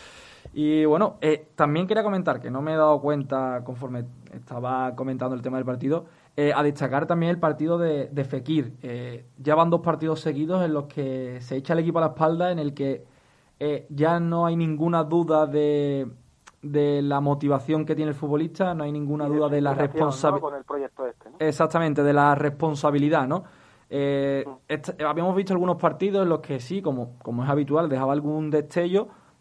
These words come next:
Speaker 1: pero se le veía algo apático. Yo creo que ya no, que ya, eh, ha quedado claro, do-, dos partidos seguidos en los que es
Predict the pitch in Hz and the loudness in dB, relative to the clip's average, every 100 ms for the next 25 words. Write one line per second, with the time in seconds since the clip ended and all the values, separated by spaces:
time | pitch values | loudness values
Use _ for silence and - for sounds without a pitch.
0 | _ 165 165 160 156 156 151 175 180 170 | _ 0 2 2 2 2 4 4 6 4
1 | 170 139 131 120 113 - - - 139 160 | 4 2 0 -6 -10 -14 -20 -12 -2 2
2 | 180 170 156 147 135 127 120 127 139 147 | 4 4 2 2 0 -6 -8 -2 2 2
3 | 147 - _ - 123 - - 139 143 143 | 2 -2 _ -18 -18 -14 -8 -2 0 0
4 | 143 156 196 196 143 143 143 135 - 143 | 2 2 2 0 0 0 0 -4 -8 -2
5 | 151 156 147 151 147 151 143 165 175 156 | 0 0 0 -2 0 -2 0 2 2 2
6 | 147 143 143 147 - | 0 -2 0 -2 -8